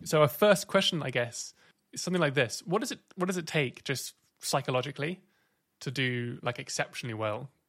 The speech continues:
in a sport, and especially an individual sport like tennis? And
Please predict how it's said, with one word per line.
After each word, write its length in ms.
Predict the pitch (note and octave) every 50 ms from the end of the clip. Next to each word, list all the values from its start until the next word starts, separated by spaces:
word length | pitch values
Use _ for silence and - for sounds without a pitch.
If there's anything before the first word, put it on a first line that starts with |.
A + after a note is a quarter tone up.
| _ _
in 140 | - - A2+
a 60 | A2+
sport, 420 | - - - B2 A#2 A#2 B2 - - _ _ _ _ _ _
and 100 | - C3
especially 500 | B2+ A#2+ - - D#3+ C#3+ - - C#3 A#2+
an 80 | A#2 A2+
individual 440 | A2+ A#2 A#2+ A2+ A#2 A#2+ - B2+ A#2
sport 320 | - - - A#2 A2+ - _
like 140 | C3 B2+ -
tennis? 500 | - - B2+ A#2+ - - - - - - _ _ _ _ _ _ _ _ _ -
And 240 | - C#3 C#3+ C#3